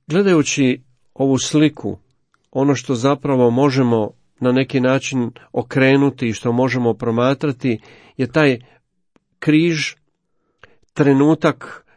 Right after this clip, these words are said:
kada s križa dobivamo poruku: „Idi i vjeruj evanđelju”, i sam onaj glas koji nije drvo, koji nije lik,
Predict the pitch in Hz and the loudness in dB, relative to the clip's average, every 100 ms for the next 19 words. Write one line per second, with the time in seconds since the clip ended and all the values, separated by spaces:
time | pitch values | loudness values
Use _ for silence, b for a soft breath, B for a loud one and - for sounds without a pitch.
0 | _ - 143 123 123 127 123 - - 139 | _ -4 -2 0 0 -2 -6 -14 -4 0
1 | 143 139 139 123 127 131 127 123 120 113 | 2 2 0 2 0 0 0 2 2 0
2 | 151 151 135 123 127 131 127 120 123 123 | 2 2 2 -2 -2 0 2 2 2 2
3 | 120 113 120 131 143 160 156 160 b b | 0 0 2 0 0 -2 -2 -6 b b
4 | b b b b _ _ 156 139 131 - | b b b b _ _ 0 2 2 -4
5 | _ _ - - 170 156 139 131 123 127 | _ _ -8 -2 0 2 0 0 0 0
6 | 151 139 127 - 127 123 127 135 120 120 | 2 0 -4 -6 -2 0 0 0 0 -2
7 | 147 117 101 - 123 127 143 131 151 139 | -2 -2 -6 -4 0 2 2 2 0 -2
8 | - | -6